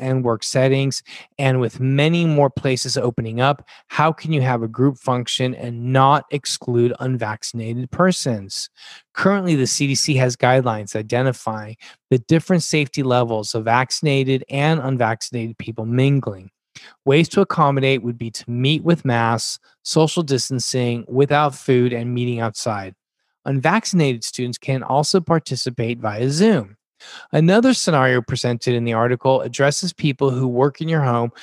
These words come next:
such as cleaners, babysitters, and nannies, and other professions of the sort.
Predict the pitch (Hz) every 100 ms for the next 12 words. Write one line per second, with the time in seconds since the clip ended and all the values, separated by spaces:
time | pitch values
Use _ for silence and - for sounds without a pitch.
0 | - - - 135 131 - - - 139 147
1 | 151 151 135 - _ _ - 139 131 -
2 | 139 127 120 120 123 127 135 131 113 117
3 | 123 127 131 135 147 - 113 - 123 120
4 | 120 139 - 190 123 -